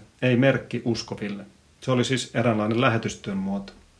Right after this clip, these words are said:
Jo pyhä Johannes Chrysostomos kolmesataa neljäsataa lukujen vaihteessa kuvailee kielellä puhumisen käytännössä kadonneen kirkon elämästä kokonaan. Lainaan tässä suoraan pyhä Johannes Chrysostomosta.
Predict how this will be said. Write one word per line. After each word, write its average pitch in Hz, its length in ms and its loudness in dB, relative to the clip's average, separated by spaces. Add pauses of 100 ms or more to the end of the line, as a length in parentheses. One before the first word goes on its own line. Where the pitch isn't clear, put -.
(1700)
Jo 139 140 6
pyhä 165 420 8
Johannes 160 420 6
Chrysostomos 135 680 4
kolmesataa 135 560 4
neljäsataa 127 440 4
lukujen 110 380 0
vaihteessa 113 600 2 (180)
kuvailee 117 460 4
kielellä 123 360 4
puhumisen 107 520 -2
käytännössä 117 540 2
kadonneen 110 640 2
kirkon 104 360 -2
elämästä 98 460 -4
kokonaan. 104 500 -8 (1300)
Lainaan 131 300 8
tässä - 240 -4
suoraan 110 460 2
pyhä 101 320 -4
Johannes 101 380 -4
Chrysostomosta. - 720 -6